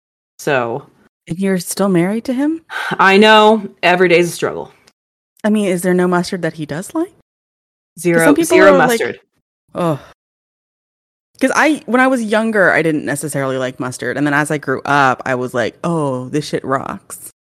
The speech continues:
Speaker 2: Put that crap on everything.
Speaker 1: Uh, my, my opinion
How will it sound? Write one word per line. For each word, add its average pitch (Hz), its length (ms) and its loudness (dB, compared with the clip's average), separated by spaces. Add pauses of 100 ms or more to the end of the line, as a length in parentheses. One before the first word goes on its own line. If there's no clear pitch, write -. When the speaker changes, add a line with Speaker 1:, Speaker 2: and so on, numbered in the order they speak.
(340)
Speaker 2:
Put - 80 -20
that 135 140 0
crap 147 180 -2
on 131 120 -2
everything. 135 580 -8 (540)
Speaker 1:
Uh, 190 140 0
my, 262 400 4
my 214 220 4
opinion 214 1160 -2